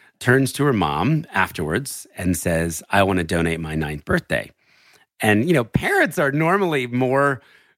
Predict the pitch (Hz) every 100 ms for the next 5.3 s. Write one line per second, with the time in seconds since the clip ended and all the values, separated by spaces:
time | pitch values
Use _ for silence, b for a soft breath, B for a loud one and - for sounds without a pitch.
0 | _ - 196 165 151 208 139 196 254 135
1 | - 120 98 113 117 92 110 101 87 82
2 | 104 113 127 123 127 135 135 156 - 160
3 | 160 165 143 143 143 131 117 135 135 113
4 | 101 113 139 120 - 101 98 - 208 113
5 | 87 90 92